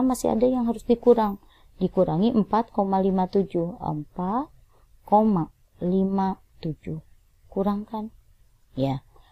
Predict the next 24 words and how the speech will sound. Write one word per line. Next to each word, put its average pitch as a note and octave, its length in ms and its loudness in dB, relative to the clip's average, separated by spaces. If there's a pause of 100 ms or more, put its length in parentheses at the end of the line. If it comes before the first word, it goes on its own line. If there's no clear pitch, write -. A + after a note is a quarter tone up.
(100)
Satu G3+ 400 2
kurang A#3+ 320 2
tujuh B3+ 240 2
bisa C4 320 -2
nggak? G#3 200 -2 (600)
Nggak F#3+ 240 2
bisa. C4+ 400 0
Jadi F3 320 2 (400)
pinjam F#3 400 4
dari E3 240 0
sini D#3+ 240 -4
satu, A#3 640 2
yang E3+ 160 2
ini E3+ 160 -2
sisa E3 400 -6
satu, A#3+ 480 -4 (480)
yang F3 160 0
ini F#3+ 240 2
jadi A3+ 400 4 (160)
sebelas. D3 720 -6 (400)
Sebelas E3 560 0
kurang E3 320 -4
tujuh A3+ 320 -2
berapa? B3 320 -6